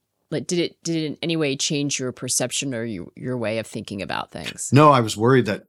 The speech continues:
Speaker 2: man, it's gotta go down to, like, one thirteen to arbitrage the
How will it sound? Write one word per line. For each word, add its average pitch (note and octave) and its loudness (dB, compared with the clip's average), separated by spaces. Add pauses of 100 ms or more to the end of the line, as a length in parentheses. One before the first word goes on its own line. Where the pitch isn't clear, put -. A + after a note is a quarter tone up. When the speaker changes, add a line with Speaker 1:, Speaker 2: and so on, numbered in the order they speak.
Speaker 2:
man, F#2+ -2 (100)
it's F#2 -4
gotta F2+ 0
go E2+ -4
down E2 -2
to, - -8
like, D2+ -6 (160)
one D#2+ -2 (120)
thirteen D#2 -6
to - -8
arbitrage - -6
the - -10